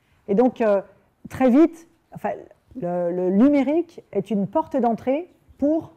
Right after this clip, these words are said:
faciliter, euh, l'engagement. Mais dès que la personne, vous connaissez aussi la plateforme Je veux aider, par exemple,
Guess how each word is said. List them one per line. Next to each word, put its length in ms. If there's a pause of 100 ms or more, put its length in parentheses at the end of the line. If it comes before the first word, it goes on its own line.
(160)
faciliter, 840 (560)
euh, 140
l'engagement. 520 (960)
Mais 100
dès 140
que 80
la 80
personne, 320 (140)
vous 160
connaissez 360
aussi 220
la 120
plateforme 460
Je 120
veux 180
aider, 220
par 160
exemple, 360